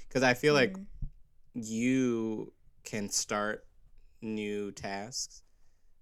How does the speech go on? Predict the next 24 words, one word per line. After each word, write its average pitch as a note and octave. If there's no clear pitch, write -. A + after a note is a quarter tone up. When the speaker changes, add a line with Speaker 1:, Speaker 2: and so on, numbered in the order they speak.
Speaker 1:
or G#2
new G2+
projects G#2+
easily. C3
Speaker 2:
Mm-hmm. F#3+
Speaker 1:
And G#2+
getting A2+
started G#2+
is F#2
the, G2+
is -
the G#2
hardest G2+
part F#2+
for -
me. G#2
So F#2+
Speaker 2:
Mm, G#3
Speaker 1:
just, D#3+
just -
Speaker 2:
interesting. G3
Speaker 1:
curious D3+
from, A2
from, A2+